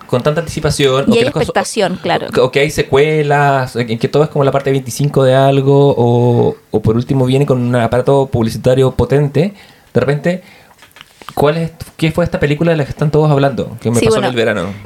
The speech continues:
Speaker 2: Everything Everywhere All at Once, o en Latinoamérica que lo conocimos todo en todas partes al mismo tiempo, bien accurate
Speaker 1: Bien
Speaker 2: la traducción,
Speaker 1: porque
Speaker 2: ¿sí?
Speaker 1: le podrían haber puesto La lavandería de Emily.
Speaker 2: No, co-, o en España,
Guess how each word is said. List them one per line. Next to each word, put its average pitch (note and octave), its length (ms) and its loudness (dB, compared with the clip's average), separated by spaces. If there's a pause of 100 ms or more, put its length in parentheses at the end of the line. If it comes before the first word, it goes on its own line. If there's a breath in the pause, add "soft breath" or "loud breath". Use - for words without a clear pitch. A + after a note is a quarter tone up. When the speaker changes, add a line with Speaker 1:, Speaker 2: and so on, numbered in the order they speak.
(100)
Speaker 2:
Everything C#4+ 580 -2
Everywhere G#3+ 600 4
All G#3 260 0
at G3+ 160 -2
Once, G#3+ 460 -2
o G#3 260 2
en G#3 120 4
Latinoamérica G3+ 580 4
que G3+ 100 0
lo F#3 80 2
conocimos F#3+ 680 0
todo G3+ 260 2
en F#3+ 100 -2
todas G3 240 0
partes G3+ 400 -2
al A3 80 2
mismo G#3+ 220 2
tiempo, B3+ 320 0
bien A#3+ 400 0
accurate B3 420 -2
Speaker 1:
Bien A2+ 80 -4
Speaker 2:
la G#3 120 0
traducción, C#3+ 580 0
Speaker 1:
porque A#2+ 160 -2
Speaker 2:
¿sí? G2+ 80 2
Speaker 1:
le A2+ 60 -2
podrían A#2+ 220 0
haber B2+ 120 0
puesto C3+ 320 0
La A2 100 0
lavandería G#2 500 0
de C3+ 140 2
Emily. G2+ 360 0 (120)
Speaker 2:
No, A#3+ 360 4
co-, G#3 160 0
o A3 160 2
en A3+ 60 0
España, D4 400 -4